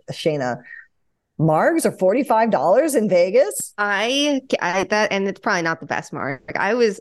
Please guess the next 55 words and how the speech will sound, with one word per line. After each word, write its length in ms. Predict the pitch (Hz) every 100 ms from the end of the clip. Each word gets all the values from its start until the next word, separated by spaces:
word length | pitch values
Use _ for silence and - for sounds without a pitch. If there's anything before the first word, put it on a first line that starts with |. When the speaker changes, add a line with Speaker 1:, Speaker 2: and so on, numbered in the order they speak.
| -
Speaker 2:
I 160 | 175
was 220 | 208 190 170
incredulous. 580 | 165 175 170 165 165 - -
Like, 260 | 240 226 - -
not 240 | 208 240
for 100 | 320
nothing, 340 | 226 190 226 190
I 100 | 190
get 280 | 160 151
that 140 | 233 208
drinks 260 | 175 180
are 60 | 190
expensive 500 | 180 - 151 - 175
at 140 | 165
events, 320 | 151 143 190 -
but, 120 | 190
like, 280 | 180 165 _ _ _ _ _
listen, 340 | 196 175 - 185 _ _ _ _ _
a 60 | 185
Honey 260 | 180 277 247
Deuce 260 | 214 190
last 240 | 190 190 202
year 100 | 185
at 80 |
the 220 | 180 175 170
U 100 | 175
S 100 | 175
Open 360 | 165 185 190 -
was 180 | 185
twenty-two 380 | 180 185 175 175
dollars. 340 | 160 120 - -
That 140 | 208
is 120 | 226
a 80 | 220
signature 600 | - - 226 285 - 285
drink 260 | 214 220 196
that 80 | 175
you're 120 | 185
gonna 160 | 202
get 100 | 196
in 80 | 190
a 60 | 180
snooty 400 | - - 214 247
place 260 | 254 240
like 160 | 240 220
New 80 | 233
York 240 | 190 180 -
at 100 | 196
the 60 |
most 240 | 185 175 -
snooty 340 | 202 208 226
fucking 480 | - - 185 254 233
event 280 | 202 214 214
around. 360 | 180 160 165
We 180 | 214 202